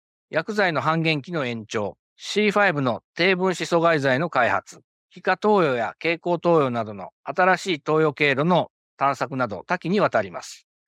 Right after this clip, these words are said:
この教育プログラムでは、シーファイブ阻害剤が患者の転機に与える影響、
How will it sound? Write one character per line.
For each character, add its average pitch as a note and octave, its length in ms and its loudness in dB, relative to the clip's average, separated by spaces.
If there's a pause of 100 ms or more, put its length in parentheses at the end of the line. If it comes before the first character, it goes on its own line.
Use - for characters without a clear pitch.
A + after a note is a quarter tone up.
(140)
こ G3 140 0
の G#3+ 320 2
教 F#3+ 200 4
育 F#3 160 -2
プ F#3 120 -8
ロ F#3 120 2
グ F3 60 2
ラ D#3 120 2
ム B2+ 100 -4
で A2+ 100 -6
は、 F#2+ 200 -10 (260)
シ G#3+ 280 0
ー F#3+ 40 4
フ F#3+ 80 0
ァ G3 80 6
イ - 20 2
ブ F#3+ 80 2
阻 F#3+ 140 0
害 F#3+ 200 4
剤 A#2+ 240 2
が G#2 220 -4 (160)
患 F3 260 0
者 F#3 120 2
の F3 200 2 (120)
転 A3 240 0
機 C#3 120 -6
に C3+ 80 0
与 A#2+ 280 2
え A#2 40 0
る A2 60 -2
影 G#2+ 180 -6
響、 G2 340 -14